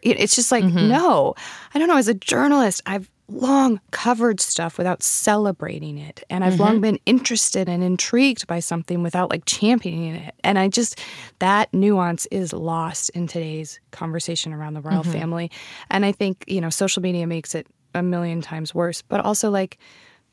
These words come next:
Speaker 1: now, post-coronation, I have a lot of my followers that are like,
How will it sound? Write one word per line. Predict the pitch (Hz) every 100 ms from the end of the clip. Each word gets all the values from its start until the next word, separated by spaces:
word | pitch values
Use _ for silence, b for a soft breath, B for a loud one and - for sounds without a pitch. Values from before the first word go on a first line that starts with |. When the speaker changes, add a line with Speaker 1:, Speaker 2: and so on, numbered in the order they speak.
| -
Speaker 1:
now, | 233 269 170 190 262
post-coronation, | 190 214 - - 254 208 160 - 190
I | 175
have | 170
a |
lot | 165 165
of | 185
my | 190
followers | 180 160 165 165
that | 175
are | 165
like, | 165 165